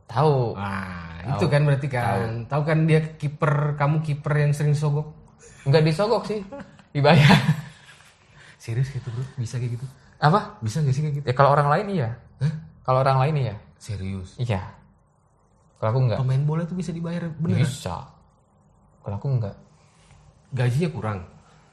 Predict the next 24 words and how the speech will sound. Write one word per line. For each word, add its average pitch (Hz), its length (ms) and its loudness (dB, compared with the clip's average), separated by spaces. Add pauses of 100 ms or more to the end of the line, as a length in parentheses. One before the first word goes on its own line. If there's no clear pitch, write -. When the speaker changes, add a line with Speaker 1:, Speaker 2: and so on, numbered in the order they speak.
(720)
Speaker 1:
Bukan 131 340 2
gaji 123 220 4
kurang, 165 240 0
karena 170 240 -2
ya 160 160 0
namanya 151 320 0
manusia 151 260 -2
tidak 160 240 -2
pernah 143 220 -4
puas. 170 480 -10 (1900)
Speaker 2:
Aku 101 240 -6
sebagai 123 320 0
striker 95 400 -6
puas 117 340 -2
kalau 95 380 -8 (140)
ngebobolin 104 880 -6
gau-, 104 260 -6
gawang 123 380 2
Speaker 1:
Uangnya 160 60 4
Speaker 2:
sampai 135 100 4
Speaker 1:
yang 120 140 2
nggak 90 180 -4
puas. 101 340 -6
Speaker 2:
Hah? 160 160 -4